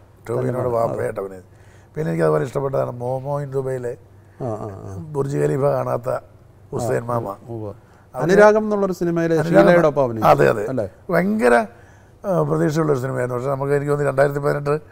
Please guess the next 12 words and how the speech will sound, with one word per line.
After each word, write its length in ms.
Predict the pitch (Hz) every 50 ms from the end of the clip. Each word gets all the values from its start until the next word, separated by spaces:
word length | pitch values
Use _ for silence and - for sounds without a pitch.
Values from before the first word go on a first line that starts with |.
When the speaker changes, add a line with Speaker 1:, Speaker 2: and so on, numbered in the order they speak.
| - - - - - -
Speaker 1:
എന്ന് 120 | - 151 170
പറയുന്ന 260 | 156 147 139 131 151
പ്രളയത്തിൽ 580 | 143 135 131 135 135 135 131 147 156 147 143 143 - - -
Speaker 2:
ആ. 40 | 127 113 107 104 98
Speaker 1:
അത് 120 | - 139 139
മുങ്ങിപ്പോയതാണ്. 560 | 135 131 135 135 156 151 139 139 131 127 113
Speaker 2:
മുങ്ങിപ്പോയതാണ്. 440 | - 123 117 110 98 92 92 85 -
Speaker 1:
പക്ഷേ 220 | - 151 143 160
നല്ല 240 | 156 147 143 147 151
കച്ചവടം 420 | 135 131 110 113 131 131 131 131
നടന്നു. 380 | 117 95 92 92 87 87 85 120
Speaker 2:
നടന്നു. 260 | 107 107 98 95 92